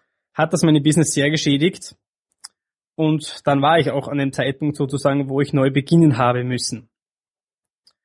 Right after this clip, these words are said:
Damals habe ich aber sozusagen nicht, wie schon vorher erwähnt, das Ganze mit einer besseren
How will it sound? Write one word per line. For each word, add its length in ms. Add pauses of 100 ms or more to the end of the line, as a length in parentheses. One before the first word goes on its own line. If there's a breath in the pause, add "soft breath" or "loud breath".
(280)
Damals 580
habe 160
ich 120
aber 120
sozusagen 500
nicht, 280 (140)
wie 140
schon 160
vorher 260
erwähnt, 300
das 100
Ganze 280
mit 140
einer 140
besseren 640